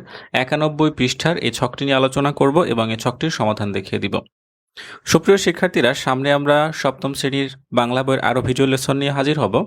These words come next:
আশা করছি তোমরা আমাদের চ্যানেলটি সাবস্ক্রাইব করে আমাদের সাথেই থাকবে। আর যদি তোমাদের কোনো প্রশ্ন,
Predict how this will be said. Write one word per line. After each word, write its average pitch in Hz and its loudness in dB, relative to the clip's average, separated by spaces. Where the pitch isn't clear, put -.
আশা 127 0
করছি 160 -2
তোমরা 120 2
আমাদের 117 0
চ্যানেলটি 120 -2
সাবস্ক্রাইব 135 -2
করে 202 4
আমাদের 107 0
সাথেই 101 -4
থাকবে। 101 -2
আর 135 2
যদি 160 0
তোমাদের 160 2
কোনো 151 2
প্রশ্ন, 139 0